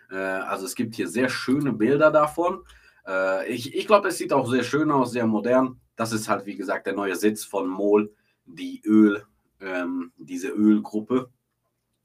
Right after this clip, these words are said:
Und hier ist zum Beispiel ein Besprechungszimmer mit einer wunderschönen Aussicht, oder? Also,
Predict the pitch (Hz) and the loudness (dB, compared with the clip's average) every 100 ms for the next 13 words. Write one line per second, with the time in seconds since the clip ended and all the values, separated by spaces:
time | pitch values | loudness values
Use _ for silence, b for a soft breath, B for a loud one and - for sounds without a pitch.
0 | - - 110 107 120 120 107 107 107 107 | -12 4 6 6 4 0 2 2 2 0
1 | 98 92 90 - 123 127 135 110 - - | -4 -4 -6 -6 -6 -2 -2 -2 -6 -12
2 | - 131 165 165 B B B B 104 110 | -2 4 4 4 B B B B -2 0
3 | 117 113 165 226 220 - 139 113 90 - | 0 2 2 6 4 4 0 0 -2 -8
4 | - - 127 170 156 98 92 95 98 | -14 -10 -2 0 0 -4 -8 -10 -12